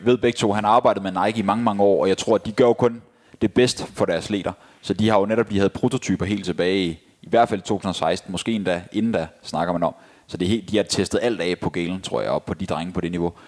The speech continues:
Og så skal man ikke huske på, at Vaporfly, en ting er, at den øger løbeøkonomien. Det, den også gør, det er, at den jo er med til at, at mindske stødene lidt, så det muskulære stress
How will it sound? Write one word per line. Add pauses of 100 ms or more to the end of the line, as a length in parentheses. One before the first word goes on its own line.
Og
så
skal
man
ikke
huske
på,
at
Vaporfly,
en
ting
er,
at
den
øger
løbeøkonomien. (280)
Det,
den
også
gør,
det
er,
at
den
jo
er
med
til
at, (460)
at
mindske
stødene
lidt,
så
det
muskulære
stress